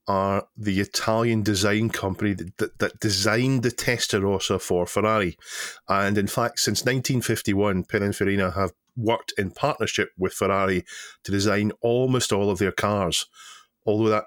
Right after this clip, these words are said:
seems to have come to a stop since two thousand and eighteen. So while this isn't an official Ferrari car, it kind of sort of is because of all the conversions done, the ones that were done by Pininfarina. They designed the car, Ferrari made it,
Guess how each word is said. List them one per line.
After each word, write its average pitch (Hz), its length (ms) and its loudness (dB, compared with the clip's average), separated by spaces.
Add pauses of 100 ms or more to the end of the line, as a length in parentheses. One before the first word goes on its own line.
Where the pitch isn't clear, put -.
seems 131 280 0
to 107 80 2
have 95 100 -4
come 101 200 0
to 101 100 -2
a - 20 0
stop - 400 -2
since 90 280 -4
two 98 160 -2
thousand 90 280 0
and 90 100 2
eighteen. 92 420 -2 (640)
So - 160 0
while 127 220 2
this 147 280 0
isn't 127 300 2
an 107 120 2
official 135 520 0
Ferrari 110 520 2
car, 101 320 0
it - 160 -10
kind 135 340 0
of 127 80 0
sort 107 260 2
of 95 100 0
is 110 220 2
because 92 340 -2
of 101 120 2
all 127 140 2
the 123 100 0
conversions 104 540 0
done, 101 340 0 (340)
the 104 80 0
ones 113 360 0
that 95 120 0
were 101 120 2
done 107 340 0
by 101 240 0
Pininfarina. 104 760 0 (880)
They 147 200 0
designed 139 420 2
the 139 60 0
car, 90 420 -2 (160)
Ferrari 110 460 2
made 127 300 2
it, 87 180 0